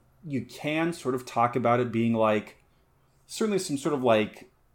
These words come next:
like, like, civil strife, 'cause, yeah, they are Greeks fighting Greeks. Eh, uh, but, but, but yeah, there, there, there's not, like, a unified Greek nation. It's just, like,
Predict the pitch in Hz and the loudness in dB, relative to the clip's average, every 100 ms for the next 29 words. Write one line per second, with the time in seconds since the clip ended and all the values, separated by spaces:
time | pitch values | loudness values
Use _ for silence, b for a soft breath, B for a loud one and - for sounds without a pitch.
0 | - 131 113 104 110 120 113 - 139 131 | -4 0 0 -2 -4 -4 -4 -4 -2 2
1 | 156 160 165 - - - 135 143 160 175 | 2 2 0 -4 -12 -2 2 2 2 -4
2 | - - _ - 147 190 117 113 120 107 | -16 -20 _ -6 4 8 8 8 4 2
3 | 113 123 123 - 117 110 101 107 98 92 | 0 0 0 2 2 2 -2 -2 -4 -6
4 | 92 - - _ _ _ _ _ _ - | -10 -20 -20 _ _ _ _ _ _ -16
5 | 139 135 - 131 143 139 123 180 165 123 | -10 -6 -4 2 2 2 -2 -10 -10 -2
6 | 151 - 143 151 147 160 175 135 147 143 | -2 -2 -2 -2 0 2 6 6 4 0
7 | 135 131 143 139 120 113 107 120 113 - | -2 0 2 2 2 0 2 2 2 0
8 | 107 101 98 95 90 _ - 104 107 101 | 0 2 0 -2 -6 _ -16 -6 -4 -4
9 | - - _ - 107 101 101 95 - 98 | -10 -20 _ -8 -6 -4 -6 -8 -8 -8
10 | 95 - _ _ 104 - 113 95 - 104 | -10 -14 _ _ -16 -8 -6 -6 -4 -2
11 | 98 95 92 | 0 -2 -4